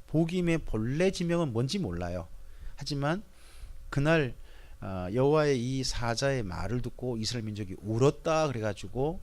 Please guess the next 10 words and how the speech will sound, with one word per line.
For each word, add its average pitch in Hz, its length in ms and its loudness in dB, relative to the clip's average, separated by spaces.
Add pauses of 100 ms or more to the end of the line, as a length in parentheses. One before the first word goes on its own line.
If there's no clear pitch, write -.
그곳 117 280 -4
지명을 98 440 -2 (120)
보김, 90 520 -2 (480)
그러니까 110 180 -6
히브리어로 214 720 0
울었다라는 123 800 0
표현인 190 320 -4
거죠. 101 420 -2 (200)
우는 120 260 -2
자들, 95 460 -6